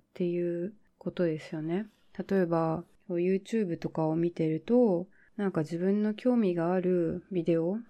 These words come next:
ばっかりおすす-、おすすめされる。これはそのアルゴリズムがあなたのこれまでの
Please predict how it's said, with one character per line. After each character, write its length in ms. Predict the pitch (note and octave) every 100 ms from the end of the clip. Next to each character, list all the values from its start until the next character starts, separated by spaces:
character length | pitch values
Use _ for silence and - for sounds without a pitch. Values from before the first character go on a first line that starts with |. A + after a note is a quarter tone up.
| -
ば 120 | F3
っ 40 |
か 200 | - F#3
り 420 | E3+ F3+ E3 F3+ F#3 _ -
お 20 | -
す 140 | F#3
す-、 200 | - - -
お 80 |
す 160 | F3+ F#3
す 140 | -
め 100 | F3+
さ 140 | F3+ F3
れ 120 | E3+
る。 220 | G3 B3+ _ _
こ 140 | -
れ 120 | C4
は 280 | B3+ B3+ B3 - _
そ 160 | - A3
の 220 | G3 -
ア 80 | G3+
ル 100 | A3
ゴ 140 | A3+
リ 100 | A#3
ズ 140 | G#3+
ム 160 | F#3 F3+
が 340 | A3 B3 F#3 - _ -
あ 60 |
な 100 | F#3+
た 160 | G3 F3
の 220 | E3+ D#3+
こ 160 | - F#3+
れ 100 | F3+
ま 160 | F#3
で 140 | F3 E3
の 320 | D#3+ D3+ E3